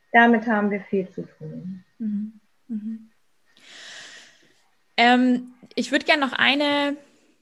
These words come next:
Speaker 2: Zahl loswerden, die ich in einer Talkshow, ich glaub, im S W R gesehen hab, ähm, wo eine Psychotherapeutin gesagt hat, dass bei fünfzig Prozent aller Kindern die biologischen und sozial-emotionalen Elternschaften,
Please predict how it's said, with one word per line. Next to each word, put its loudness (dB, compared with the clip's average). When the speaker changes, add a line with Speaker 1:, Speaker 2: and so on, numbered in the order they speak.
Speaker 2:
Zahl 4
loswerden, 0
die 0
ich -8
in -4
einer -2
Talkshow, -4
ich -6
glaub, -4
im -4
S -8
W -6
R 0
gesehen -6
hab, -6
ähm, -4
wo -6
eine -2
Psychotherapeutin -4
gesagt -2
hat, -6
dass -8
bei -2
fünfzig -8
Prozent -4
aller 0
Kindern -2
die -4
biologischen -2
und -4
sozial-emotionalen -2
Elternschaften, -8